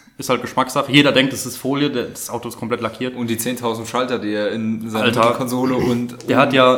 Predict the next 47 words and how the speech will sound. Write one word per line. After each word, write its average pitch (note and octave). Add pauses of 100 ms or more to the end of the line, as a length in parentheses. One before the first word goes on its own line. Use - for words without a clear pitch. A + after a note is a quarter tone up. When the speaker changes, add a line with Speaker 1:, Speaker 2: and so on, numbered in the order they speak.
Speaker 1:
der C3
hat B2+
ja, C3
eigentlich F3
können E3+
wir E3
mal C#3+
ein B2+
bisschen D#3
über A2+
das C3+
Auto A2+
sprechen, A#2+
weil G#2
ich G#2+
find, A#2 (220)
das -
ist -
einfach - (280)
viel C3
zu -
krank, A#2
was A#2
er A2+
da G#2+
gemacht G#2+
hat. A2
Er A#2
hat B2+
den B2
M C3
X C3
fünf D#3
gekauft C#3+
damals C#3+
in A2+
Leberwurst. D3 (600)
So -
heißt A2+
die B2
Farbe. A#2+
Also G#2+
die A2
Farbe A2
heißt A2
nicht -
Leberwurst. A2